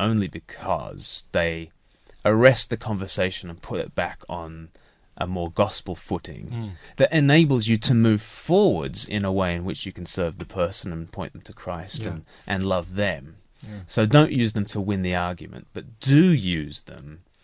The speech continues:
Speaker 1: to arrest the conversation and put it back onto gospel terms
Speaker 2: Yes.
Speaker 1: so that you can continue to love them in the way you handle the questions.
Speaker 2: Yeah, yeah. Well, let's, let's look at these, uh, f-,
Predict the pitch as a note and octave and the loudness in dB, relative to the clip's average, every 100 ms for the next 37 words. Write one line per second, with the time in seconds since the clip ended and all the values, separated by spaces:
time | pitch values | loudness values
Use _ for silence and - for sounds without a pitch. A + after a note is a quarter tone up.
0 | _ _ - - - G#2+ G2 F#2 F#2+ - | _ _ -8 -4 0 2 2 -2 -6 -2
1 | F#2+ A2+ A#2+ - A2 - G#2 F#2+ - F#2 | 4 6 6 4 0 -4 -6 -4 -4 -6
2 | F2+ - E2+ - - - E2+ - E2+ F#2+ | -6 -12 -14 -10 -6 -4 -6 -8 -10 -8
3 | F2 E2 - D#2+ - F2+ D#2 D2 G2 G#2 | -6 -6 -8 -12 -12 -12 -12 -14 -8 -8
4 | F#2+ E2+ - _ - A2+ F#2 F2+ - F2+ | -8 -12 -20 _ -6 -4 -4 -6 -8 -12
5 | G2 - B2 F2 - D#2+ D2+ D#2 D#2 D#2 | -8 -4 -2 -2 -4 -6 -4 -6 -6 -6
6 | D2+ D#2 E2 D2+ D2 D#2+ D#2+ - - A2 | -6 -6 -8 -10 -12 -12 -12 -14 -18 -18
7 | - A2 G2+ F2 - _ _ _ A2+ G2+ | -16 -14 -14 -16 -20 _ _ _ -16 -16
8 | F2+ _ - - - - _ D#3 D#3+ F#3+ | -16 _ -20 -20 -20 -20 _ 6 6 4
9 | - - D#3+ D3 D#3+ D3+ B2+ A#2+ G#2 A#2+ | 0 -2 0 0 0 0 0 -2 0 0
10 | G#2+ G#2 - | 0 -4 -14